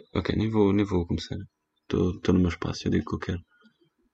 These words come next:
Já está, já falei de algumas coisas que me confundem agora.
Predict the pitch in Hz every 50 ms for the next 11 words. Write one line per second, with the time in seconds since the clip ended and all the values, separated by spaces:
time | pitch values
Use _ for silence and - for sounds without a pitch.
0 | _ _ _ _ _ _ _ _ _ _ _ _ 160 151 156 165 160 _ _ _
1 | _ _ _ _ _ _ _ _ _ _ _ _ _ _ _ _ _ _ _ _
2 | _ _ _ _ _ _ _ _ _ _ _ _ _ - - - - _ _ -
3 | 147 - - 107 104 98 113 113 - 113 110 104 104 104 101 101 98 - - 98
4 | 95 - - 95 90 - 92 85 - - 90 90 90 90 87 90 90 90 90